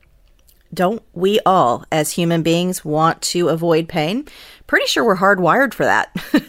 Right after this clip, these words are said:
<laughs> I am pretty sure that God created us to, at all costs, avoid pain, and it includes emotional pain.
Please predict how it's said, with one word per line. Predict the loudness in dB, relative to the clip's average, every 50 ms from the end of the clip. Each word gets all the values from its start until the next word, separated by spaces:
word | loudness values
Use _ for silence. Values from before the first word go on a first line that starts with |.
| -8 -12
<laughs> | -12 -12 -8 -2
I | 0 0
am | 0 0
pretty | 0 0 0 2 4 2 2
sure | 2 0 -2 0 0 2 2 0 0
that | 0 0 2 2 2 0 0
God | 2 2 2 2 2 0
created | -4 -6 -2 0 0 2 2 0 0 0
us | 2 2 2 2 0 0 -2
to, | -2 0 2 4
at | 4 4
all | 4 2 2 2 0
costs, | -2 -4 0 2 2 2 2 0 -4
avoid | -8 -8 -6 -4 -2 -2 -2 -2 -2
pain, | -4 -4 -4 -2 -2 -4 -6
and | -6 -4 -4 -4 -6 -6
it | -6 -4 -4
includes | -4 -4 -6 -4 -4 -2 -2 -2 -2 -4 -6 -6
emotional | -4 -4 -2 -2 -4 -4 -6 -8 -10 -12
pain. | -10 -8 -8 -8 -8 -10 -12